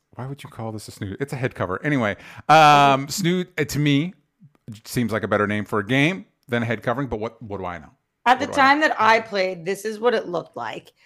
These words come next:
Speaker 2: And you
Speaker 1: Yes.
Speaker 2: would blast the, like, use your,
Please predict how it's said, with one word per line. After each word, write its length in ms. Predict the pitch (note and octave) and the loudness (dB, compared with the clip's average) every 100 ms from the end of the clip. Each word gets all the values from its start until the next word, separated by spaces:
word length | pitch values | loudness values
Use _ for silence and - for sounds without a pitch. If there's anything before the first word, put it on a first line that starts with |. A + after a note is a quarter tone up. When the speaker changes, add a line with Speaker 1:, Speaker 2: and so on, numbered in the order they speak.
| - _ - | -20 _ -4
Speaker 2:
And 140 | G3+ | 0
you 60 | G3+ | 2
Speaker 1:
Yes. 80 | |
Speaker 2:
would 200 | G3+ E3 | 0 -2
blast 840 | D3 E3+ F#3+ F3+ G#3+ - - - - | -8 0 6 8 6 2 -12 -16 -8
the, 540 | A3+ G#3+ G3+ G3 F#3 _ _ _ _ _ _ | -4 -2 0 -2 -4 _ _ _ _ _ _
like, 300 | G#2+ F3 D#3+ _ | 0 0 -2 _
use 480 | F#3+ G#3+ A#3 A3 G3 | -6 -4 -4 -6 0
your, 480 | G#3+ G#3 G3+ F#3 | 2 2 0 -4